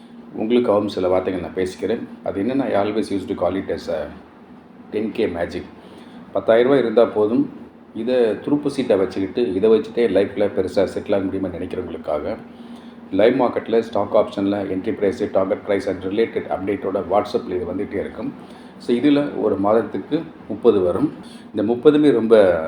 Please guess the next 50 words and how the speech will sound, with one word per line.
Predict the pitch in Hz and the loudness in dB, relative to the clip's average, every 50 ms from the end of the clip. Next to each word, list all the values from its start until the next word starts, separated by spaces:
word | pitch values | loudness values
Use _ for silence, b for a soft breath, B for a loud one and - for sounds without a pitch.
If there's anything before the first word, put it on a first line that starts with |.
| 85 85 85 | -4 -4 2
லோ | 92 110 | 6 8
பிரைஸ்ல | 120 123 123 120 110 107 104 - | 8 8 6 4 4 2 2 0
இருக்கும். | 98 95 90 - 120 117 101 101 104 | -4 -6 -4 -4 -4 -4 -2 2 2
லோ | 117 135 143 143 | 2 2 2 0
பிரைஸ் | - 127 123 123 | 0 0 0 0
in | 117 98 95 | 0 -2 -2
the | |
sense, | - - 139 131 - 95 | -2 -2 -2 -2 -2 -2
ஒரு | 98 107 113 107 - | -2 -2 -2 -2 -2
சமயத்துல | 117 117 117 113 104 120 123 135 107 | -2 -2 -2 -2 -2 -2 -2 -2 -2
ஒரு | 95 98 104 | -2 -2 0
லாட் | 107 110 107 104 | 2 2 2 2
எடுத்து | 107 95 92 92 90 - - | 0 -2 -2 -6 -10 -4 0
ட்ரேட் | 104 104 92 - - | 2 2 2 0 -4
பண்றதுக்கு | 98 92 92 98 98 - 135 | -6 -4 -4 -6 -6 -6 -8
சிக்ஸ் | - - 107 - - - | -8 -6 -8 -6 -4 -4
ஹண்ட்ரட் | 104 98 95 90 92 | -2 -2 -2 -4 -4
ருப்பீஸோ, | 92 - - - - | -6 -6 -8 -4 -2
எயிட் | 107 101 95 92 98 110 - - | -2 -2 0 0 -2 -2 -2 -4
ஹண்ட்ரட், | 101 95 90 101 98 95 | -6 -6 -4 -4 -4 -2
தௌசண்டோ, | 92 95 95 92 104 104 104 98 | -2 -2 -2 -4 -6 -6 -6 -4
தௌசண்ட் | 95 92 90 95 104 98 - - | -2 -4 -4 -4 -4 -6 -4 -4
ஃபைவ், | 95 92 92 92 | -4 -4 -4 -6
டூ | - 104 101 - 95 | -10 -8 -6 -6 -6
தௌசண்டோ, | 90 - 104 104 101 - - | -6 -6 -8 -10 -10 -12 -14
அவ்வளவுதான் | - - 95 104 107 107 101 | -12 -8 -8 -6 -6 -6 -6
தேவைப்படும். | - - 90 - 92 92 - - - B B B B B B B B B | -8 -8 -8 -6 -6 -6 -8 -8 -12 B B B B B B B B B
அப்ப | 113 - 120 | -2 0 2
எதுக்காக | 131 143 180 180 165 143 120 | 2 2 2 0 0 -2 -2
டென் | - - 113 123 | -4 -6 -6 -2
கே, | 123 127 | 0 0
டென் | 123 120 113 110 107 | 0 0 -2 -2 0
கேன்னு | 120 117 107 104 - | 0 0 0 -2 -4
சொல்றீங்கன்னா, | 95 95 98 101 117 123 120 | -4 -4 -4 -4 -4 -4 -4
பத்தாயிரம் | - - - - 127 127 127 127 120 113 | -6 -6 -2 0 0 2 2 2 0 -2
ரூபாய் | 110 123 131 139 139 131 | -2 -2 -2 0 0 0
இருந்தா | 113 110 - 143 131 | -2 -2 -4 -4 -2
ஒரு | 113 95 87 85 - | -2 -2 -4 -4 -4
கம்ஃபர்ட் | - 98 107 110 - 131 123 120 | -4 -4 -4 -4 -6 -6 -6 -6
ஜோன் | - - 107 104 98 87 | -4 -2 -2 -2 0 -2
இருக்கும். | 82 82 - 127 143 - B B B B B B B | -4 -6 -6 -8 -8 -8 B B B B B B B
So, | - - 113 113 | -2 0 0 0
அதுக்குள்ள | 113 139 135 151 151 | 0 0 2 2 4
நம்ம | 139 120 110 101 | 4 2 2 0
ட்ரேட் | 98 - - - 110 110 - - | -2 -2 2 2 2 2 2 -2
பண்ணி | 107 110 131 | -4 -4 -4
பெருசா | - - - - - - - - 113 | -4 -8 -10 -6 -6 -6 -2 0 0
வந்துடலாம் | 104 92 95 98 101 98 98 98 92 | 2 2 2 0 0 2 0 0 0
அப்படிங்கறதுக்காக | 87 - - 90 95 98 95 87 - - 80 - - | -2 -6 -10 -8 -6 -6 -6 -6 -6 -8 -10 -8 -8
தான். | - 85 | -12 -12